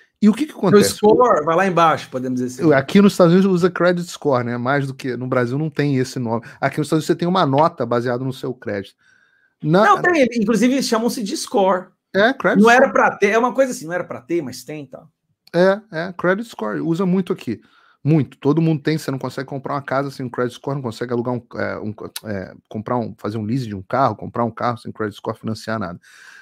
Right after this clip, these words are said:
Speaker 1: Mas o, o mundo vive de cheques com fundo que várias instituições aplicaram.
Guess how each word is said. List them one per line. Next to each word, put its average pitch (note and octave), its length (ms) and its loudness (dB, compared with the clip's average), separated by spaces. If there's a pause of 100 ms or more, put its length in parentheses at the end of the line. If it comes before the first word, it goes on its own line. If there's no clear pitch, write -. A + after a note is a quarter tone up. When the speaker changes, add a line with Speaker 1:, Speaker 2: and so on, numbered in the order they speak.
(100)
Speaker 1:
Mas C#3+ 240 4
o, - 160 0 (760)
o E3+ 140 4
mundo F#3 560 2
vive G#2 680 -4 (480)
de C3+ 200 -6
cheques - 840 -4 (640)
com G#3+ 180 6
fundo E3+ 600 0 (360)
que D3 120 -4
várias C#3+ 420 2
instituições A#2 680 -8
aplicaram. F#2+ 520 -14